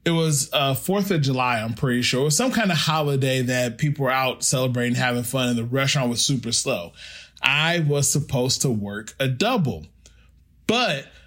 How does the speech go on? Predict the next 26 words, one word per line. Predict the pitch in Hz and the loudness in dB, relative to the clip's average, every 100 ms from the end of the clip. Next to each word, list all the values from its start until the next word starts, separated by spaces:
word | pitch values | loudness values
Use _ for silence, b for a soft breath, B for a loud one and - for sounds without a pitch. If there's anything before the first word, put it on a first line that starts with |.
| B | B
my | 151 135 | 0 2
manager | 143 165 208 208 175 185 | 2 2 2 2 0 0
came | - - 185 202 165 | -2 0 2 2 2
back | 160 156 147 | 2 0 -2
and | 156 151 | -2 0
was | 147 | 2
like, | 147 139 135 - - - | 2 0 0 -4 -12 -4
"Q, | - 185 | 0 2
you're | 156 127 123 | 2 2 -2
cut," | - 185 127 - - b b b b - | -2 -2 -2 -4 -16 b b b b -2
at | 135 - | -2 0
the | 135 127 123 120 - - | 0 0 -2 -4 -6 -2
end | 147 | 0
of | 139 | 0
the | 127 | 0
first, | 117 147 135 135 - | -2 -2 0 0 -2
uh, | 123 123 | -2 -2
part | 120 143 135 | -2 0 0
of | |
my | 127 | 0
double. | 120 170 165 120 | 0 0 0 0
And | 113 | 0
I'm | 135 143 | 0 0
like, | 127 110 92 - _ - | 0 -2 -6 -14 _ -2
"Oh, | 220 98 76 | -2 -2 -6
okay." | - 226 131 117 139 | -4 -2 0 0 -2